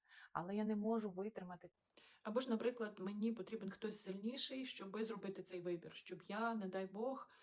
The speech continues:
наприклад, не помилилася, і тоді за цю помилку я буду перед кимось або навіть перед собою відповідати. В цьому випадку, е, коли немає цієї внутрішньої опори, то тоді людина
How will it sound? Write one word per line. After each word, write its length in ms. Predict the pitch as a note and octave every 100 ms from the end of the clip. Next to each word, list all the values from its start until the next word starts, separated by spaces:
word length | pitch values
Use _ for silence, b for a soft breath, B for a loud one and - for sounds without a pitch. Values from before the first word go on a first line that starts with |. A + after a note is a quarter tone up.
| B B
наприклад, 500 | G3 G#3 A3 G3 G3 F3+
не 120 | G3+
помилилася, 920 | G#3+ G3 G3+ A#3 B3 A#3 - G3+ G3+
і 80 | -
тоді 460 | G3 G3 G3+ G#3+ G#3
за 400 | G3 F#3+ F3+ F3
цю 160 | -
помилку 480 | F#3+ F3+ G3+ A3 F#3+
я 240 | F3 F#3 F#3 B B G3+
буду 200 | A3 G3
перед 220 | F#3+ F#3+
кимось 480 | G#3 G#3 G3 - -
або 160 | E3
навіть 260 | F3+ F#3 F#3+
перед 180 | F#3 F3+
собою 400 | F3+ F3 F#3 F3
відповідати. 680 | F3 - E3 E3 D#3+ D#3+ - _ _ _ _ _ _ _ - B B B B
В 40 |
цьому 260 | G3+ A#3+ A#3
випадку, 640 | A#3+ C4 A#3+ - A3 G#3+
е, 160 | - G3
коли 280 | F#3+ A3 B3
немає 400 | A#3+ A3+ A3+ G3
цієї 240 | F#3+ F#3 F#3+
внутрішньої 440 | G3 F#3 - G3
опори, 260 | G3+ C#4+ C4+
то 140 | A3+
тоді 440 | A3 G#3+ G3 B3
людина 500 | A#3 G3+ G3 G3+ A#3+